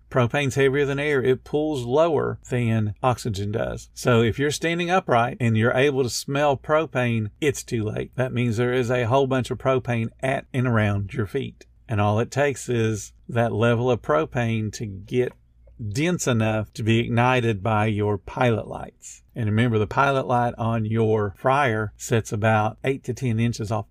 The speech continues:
the ground. And if there's enough propane down there to ignite, it is an explosion. It is a fireball that's gonna burn you,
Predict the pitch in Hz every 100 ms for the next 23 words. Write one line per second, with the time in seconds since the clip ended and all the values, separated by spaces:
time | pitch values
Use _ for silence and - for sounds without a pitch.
0 | - 113 123 127 117 - - - _ -
1 | 117 98 104 98 104 113 - 120 107 120
2 | 113 110 113 113 110 - 117 117 113 123
3 | 107 - - - 104 107 98 104 117 -
4 | 113 113 - - - - 110 101 107 -
5 | 113 113 110 107 110 117 113 - 123 127
6 | 117 107 104 104 104